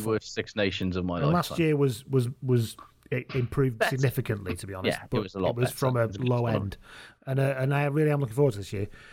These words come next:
Speaker 2: And France, of course, play Ireland this weekend, so we might as well finish
Speaker 1: Mm-hmm.
Speaker 2: off with France. Now, France have been, even by their standards, a total irredeemable shambles. And the thing is, not even a funny or an entertaining one like they sometimes used to be. They,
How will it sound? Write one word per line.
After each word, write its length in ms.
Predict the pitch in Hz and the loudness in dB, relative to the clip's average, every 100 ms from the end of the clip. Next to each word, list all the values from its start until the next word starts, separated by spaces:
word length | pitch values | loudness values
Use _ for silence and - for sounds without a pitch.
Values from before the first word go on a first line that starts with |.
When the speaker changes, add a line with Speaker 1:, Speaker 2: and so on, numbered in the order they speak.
| - - _ _ - | -20 -20 _ _ -4
Speaker 2:
And 120 | 170 | -2
France, 320 | - 202 156 | 2 2 2
of 60 | 156 | -2
course, 420 | 175 160 - - - - | 0 2 0 -8 -16 -10
play 220 | - 147 139 | 0 2 4
Ireland 320 | 135 127 127 | 2 2 0
this 160 | - | 0
weekend, 440 | 123 110 113 107 131 | 0 0 0 -2 0
so 100 | 135 | 0
we 20 | |
might 120 | 139 | 0
as 40 | 127 | -2
well 80 | |
finish 220 | 120 135 90 | -2 -2 0
Speaker 1:
Mm-hmm. 140 | 127 | 0
Speaker 2:
off 120 | 113 - _ 131 | 0 -6 _ -4
with 140 | 123 | -2
France. 260 | 143 127 143 | -2 -2 0
Now, 180 | 196 | 2
France 400 | 202 254 262 196 165 | 2 2 2 0 -6
have 140 | - | 2
been, 380 | 180 123 104 - - - _ _ - - | 2 2 0 -6 -14 -20 _ _ -20 0
even 300 | 196 196 202 | 2 2 2
by 180 | 190 175 | 2 2
their 200 | 165 165 | 2 0
standards, 680 | - 131 107 101 101 95 - | 0 -2 -2 -2 -2 -4 -4
a 80 | 131 | -4
total 580 | - - 165 156 - 127 - | -2 0 2 2 0 -2 0
irredeemable 720 | 135 135 131 135 127 117 123 | 0 2 2 2 2 0 -2
shambles. 680 | - 135 120 107 95 - - - - - - _ | 0 0 0 0 -4 -6 -14 -20 -20 -20 -20 _
And 100 | 170 | 0
the 60 | 180 | 2
thing 240 | 196 226 | 2 0
is, 140 | 208 151 | 2 2
not 260 | 220 220 | 2 2
even 400 | 208 214 151 127 | 2 2 2 0
a 80 | 131 | -2
funny 460 | - 165 160 151 147 | -2 0 2 2 2
or 180 | 147 | 0
an 60 | 147 | 2
entertaining 600 | 139 135 - 156 147 127 | 0 -4 -2 0 0 0
one 200 | 120 104 | -2 -4
like 160 | 107 113 | -6 -6
they 60 | |
sometimes 500 | 117 127 110 120 113 | -4 -4 -2 -2 -2
used 160 | 117 110 | -2 -4
to 60 | 117 | -6
be. 140 | 127 | -4
They, 100 | 156 | -4